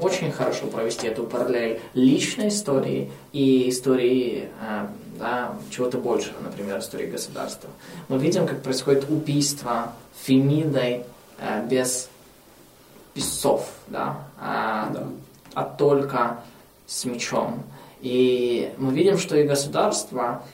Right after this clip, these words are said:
Speaker 1: эм, да, в начале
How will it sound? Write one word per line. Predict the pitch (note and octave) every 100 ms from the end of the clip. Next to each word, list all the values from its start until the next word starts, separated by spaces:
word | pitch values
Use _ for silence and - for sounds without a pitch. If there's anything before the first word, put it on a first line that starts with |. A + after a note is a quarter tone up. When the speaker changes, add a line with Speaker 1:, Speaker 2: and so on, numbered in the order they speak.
| - -
Speaker 1:
эм, | - - - - - - - - - - - - - - - -
да, | B2+ C3+ C3+
в |
начале | A#2+ B2 B2 - - -